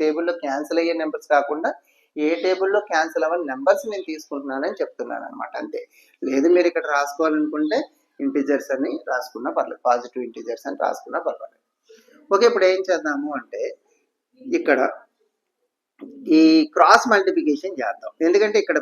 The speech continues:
ఫ్రాక్షన్ ఉండి ఇటువైపు ఫ్రాక్షన్ ఉన్నప్పుడు మధ్యలో equal to ఉంటే క్రాస్ మల్టిప్లికేషన్ చేస్తాం. అంటే root into A, root to A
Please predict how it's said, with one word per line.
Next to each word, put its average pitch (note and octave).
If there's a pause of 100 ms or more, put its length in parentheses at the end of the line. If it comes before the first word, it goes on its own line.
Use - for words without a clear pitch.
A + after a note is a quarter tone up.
ఫ్రాక్షన్ F3
ఉండి F3+
ఇటువైపు E3+ (100)
ఫ్రాక్షన్ C#3+
ఉన్నప్పుడు C#3+ (100)
మధ్యలో D#3+ (120)
equal C#3
to C#3+
ఉంటే C3+ (100)
క్రాస్ C#3
మల్టిప్లికేషన్ C3+
చేస్తాం. A2+ (560)
అంటే E3+ (260)
root F#3 (180)
into G3+ (200)
A, - (2000)
root C3+ (120)
to E3+ (280)
A A2